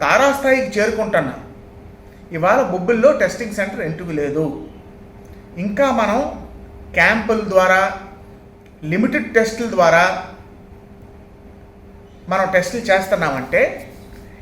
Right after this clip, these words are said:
ఇవాళ టెస్టులకి బారులు తీరి కొన్ని వందల, వందల మంది, ఆ, పేషెంట్స్ వెయిట్ చేస్తున్నారు. డాక్టర్స్ ఎంతవరకు చేయగలరు? బొబ్బిలికి ఇచ్చినటువంటి ర్యాపిడ్ కిట్ టెస్టులు ఇవ్వనివ్వండి,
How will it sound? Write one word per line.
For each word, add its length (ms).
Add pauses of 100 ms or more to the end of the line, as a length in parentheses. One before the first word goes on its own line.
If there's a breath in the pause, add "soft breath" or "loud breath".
(140)
ఇవాళ 340
టెస్టులకి 960
బారులు 480
తీరి 640
కొన్ని 180
వందల, 380
వందల 360
మంది, 640 (1000)
ఆ, 380
పేషెంట్స్ 480 (840)
వెయిట్ 280
చేస్తున్నారు. 480 (720 loud breath)
డాక్టర్స్ 440
ఎంతవరకు 420
చేయగలరు? 640 (720)
బొబ్బిలికి 500
ఇచ్చినటువంటి 1040
ర్యాపిడ్ 420
కిట్ 200
టెస్టులు 280
ఇవ్వనివ్వండి, 800